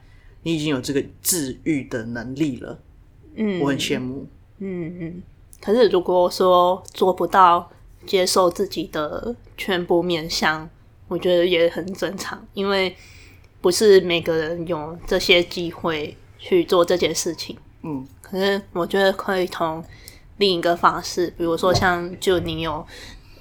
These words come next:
Speaker 2: 去看諮商心理师，
Speaker 1: 对。
Speaker 2: 就我觉得是很，很不错的方式。
Speaker 1: 嗯。
Speaker 2: 那如果说没办法心-，透过心理咨商师，其实身边的人也可以。
Speaker 1: 嗯。
Speaker 2: 可是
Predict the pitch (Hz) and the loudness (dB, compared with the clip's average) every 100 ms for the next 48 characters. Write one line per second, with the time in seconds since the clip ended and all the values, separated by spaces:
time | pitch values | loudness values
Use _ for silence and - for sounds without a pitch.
0 | - - 208 180 175 - - 202 202 - | -14 0 2 4 2 -4 0 0 0 -2
1 | 185 185 170 - 180 151 147 - 180 165 | -2 -2 -4 -4 -6 -8 -6 -6 -6 -6
2 | 160 175 147 131 - 214 190 175 170 180 | -8 -6 -6 -6 -4 0 2 4 2 0
3 | 175 170 185 175 175 202 - - - - | 0 2 2 2 0 -4 -14 -20 -20 -20
4 | - - - - 170 190 214 - - 175 | -20 -20 -12 -6 -6 -6 -16 -14 -8 -8
5 | - 185 - 196 170 175 175 175 - - | -4 -4 2 2 2 2 0 0 -6 -6
6 | 175 - - 165 151 190 185 190 185 208 | -6 -8 -16 -8 2 4 6 4 4 4
7 | 214 220 190 196 196 180 160 - 175 185 | 4 2 -2 0 0 2 0 -2 -6 -8
8 | 180 - - - - - - 190 190 190 | -12 -18 -18 -20 -20 -10 -4 0 2 2
9 | 175 156 165 170 170 170 - 175 185 - | -2 -2 -4 -2 0 0 -2 -2 -4 -8
10 | - - - 196 175 175 196 190 190 180 | -20 -12 -2 0 0 0 0 2 4 4
11 | 165 156 175 190 - 156 151 156 - - | 2 0 -6 -8 -6 -6 -6 -8 -14 -14
12 | 165 - 185 196 | -10 0 4 4